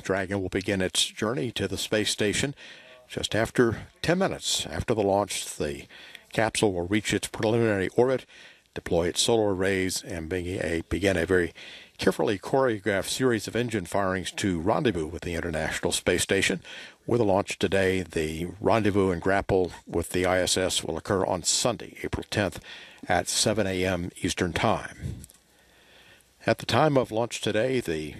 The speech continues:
International Space Station will be an altitude of two hundred fifty miles over northwestern Iraq.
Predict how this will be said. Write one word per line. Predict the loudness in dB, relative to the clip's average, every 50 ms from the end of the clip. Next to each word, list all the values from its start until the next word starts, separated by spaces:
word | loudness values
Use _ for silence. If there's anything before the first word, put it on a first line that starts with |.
| -4 -2
International | -2 0 0 0 0 -2 -2 0 -2 0 -2
Space | 0 0 0 2 2 2
Station | 0 0 0 0 -2 -2 -2 -2 -2
will | -2
be | 0 0 0
an | 0 -2 -2
altitude | -4 -4 -2 -4 -2 0 2 2 4 4 2
of | 0 -2 -4 0
two | 0 0 2 0
hundred | -2 -2 -4 -4
fifty | 0 0 0 0 0 -2
miles | 2 2 4 4 4 2 0 0 -2 -6 -14 -20 -20 -20 -20 -20 -16 -6 2
over | 2 2 2 2 0 -4 -2
northwestern | 0 0 0 0 0 -2 -4 -4 -2 -2 -2 -2 -2 -4 -2 -4
Iraq. | -2 -2 -2 -4 -4 -8 -12 -14